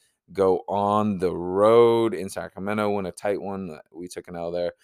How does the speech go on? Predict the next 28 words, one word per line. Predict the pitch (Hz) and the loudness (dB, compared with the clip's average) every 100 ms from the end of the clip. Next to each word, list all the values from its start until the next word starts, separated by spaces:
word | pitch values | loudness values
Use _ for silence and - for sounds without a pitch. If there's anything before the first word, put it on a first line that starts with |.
| _ _ | _ _
and | 90 | -8
then | 92 | -6
just | 92 95 | -6 -6
blew | - 87 | -4 -2
out | 80 | -2
the | - | -6
Bulls | 82 85 85 85 82 | -14 -8 -6 -6 -6
where | 85 | -8
we | 80 | -8
got | 80 78 | -8 -10
a | |
win | 78 78 | -10 -12
there | 76 78 | -14 -16
too. | - 87 | -12 -4
So | 117 117 - _ | 0 -2 -4 _
this | 156 165 | -2 4
is | 180 156 - - | 4 2 -4 2
a, | 123 - | 2 4
a | 135 | 2
team | - 160 | 0 -2
you | 160 | 2
wanna | 160 156 | 2 2
back, | 143 147 - | 2 2 0
right? | 104 113 | 0 0
There's, | 117 113 113 | 0 -4 -6
again, | 104 104 90 | -6 -6 -8
there's | 87 - | -12 -10
teams | 110 117 120 113 | -6 -4 -4 -6